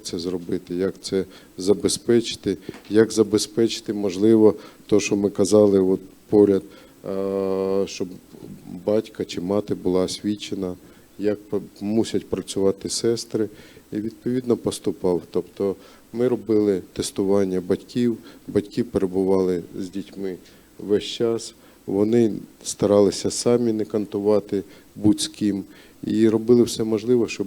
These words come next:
інфекція не була донесена в відділення інтенсивної терапії, щоб вона не була розповсюджена і щоб, е,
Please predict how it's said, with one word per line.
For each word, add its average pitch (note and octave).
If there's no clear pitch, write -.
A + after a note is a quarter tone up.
інфекція G2+
не F#2+
була F#2
донесена G#2
в G2
відділення G2+
інтенсивної G2
терапії, F#2+
щоб G#2
вона A2
не G#2
була G2+
розповсюджена G#2
і G2+
щоб, A#2
е, G#2